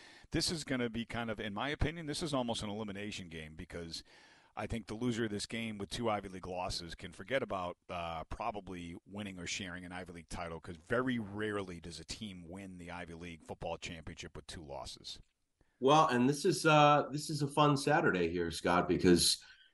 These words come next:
Speaker 2: Brown's in contention here in the Ivy League, which is awesome. Uh, great to see. Um, you know, the, the football program really competing this year.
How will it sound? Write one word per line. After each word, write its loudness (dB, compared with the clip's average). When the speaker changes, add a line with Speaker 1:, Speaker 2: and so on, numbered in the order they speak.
Speaker 2:
Brown's 12
in 10
contention 10
here 8
in 0
the 4
Ivy 6
League, 4
which -2
is -8
awesome. 4
Uh, -2
great 2
to -6
see. 4
Um, 0
you -2
know, -2
the, -2
the 2
football 4
program 6
really 6
competing 4
this 4
year. 4